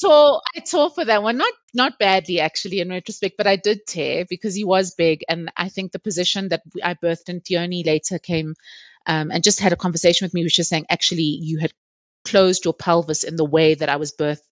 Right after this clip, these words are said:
in the position that I was told to birth in by my midwife," right? So, um, that was also really useful in having the same birthing team go into the next birth, because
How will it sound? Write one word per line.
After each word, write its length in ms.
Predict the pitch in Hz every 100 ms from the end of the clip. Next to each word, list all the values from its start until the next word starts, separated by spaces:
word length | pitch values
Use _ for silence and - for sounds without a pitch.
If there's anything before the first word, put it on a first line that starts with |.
| -
in 200 | 165 165
the 80 | 160
position 360 | - 160 - 160
that 100 | 151
I 40 |
was 200 | 151 147
told 340 | - 220 226 220
to 60 | -
birth 240 | 143 139
in 80 | 147
by 100 | 139
my 120 | 139
midwife," 480 | 135 143 131 - -
right? 300 | 139 175 - - - - - -
So, 600 | - - 175 180 175 175 -
um, 380 | 175 170 160 170 -
that 160 | 208 214
was 140 | 220
also 260 | 208 - 185
really 220 | 180 170
useful 480 | 170 214 - - 170
in 80 | 165
having 300 | 185 175 175
the 60 |
same 360 | 165 - 208 226
birthing 320 | 175 165 170
team 160 | - 165
go 140 | 156 160
into 240 | 156 -
the 60 | 156
next 460 | 165 180 - -
birth, 420 | 151 135 - - - _ - _
because 640 | - - 190 170 160 151